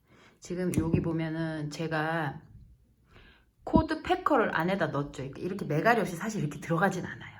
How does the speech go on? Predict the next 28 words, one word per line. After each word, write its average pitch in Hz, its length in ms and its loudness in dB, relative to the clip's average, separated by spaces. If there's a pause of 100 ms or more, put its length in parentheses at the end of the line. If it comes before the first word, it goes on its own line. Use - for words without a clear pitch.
(120)
그런데 147 640 -4 (320)
만약에 170 220 -2
우리가 170 240 2
이제 156 220 -2
임상에서 196 520 2
넣었을 151 680 -2
때 240 400 2 (260)
이게 202 480 -4 (260)
뭐 147 140 -6 (140)
조금 285 320 -2
들어가느냐, 151 580 0
조금 214 280 -6
더 147 200 -2
들어가느냐, 143 520 -4
많이 185 280 0
들어가느냐 147 460 -2
이렇게 196 320 -4
생각을 202 380 -4
해보시면 214 440 -2 (540)
제가 180 160 4
이 175 160 2
코드 - 300 -2
패커를 247 760 0
한 87 220 -8 (120)
일 - 140 0
센치로 311 480 0
보라 156 260 0
그러거든요. 147 560 -6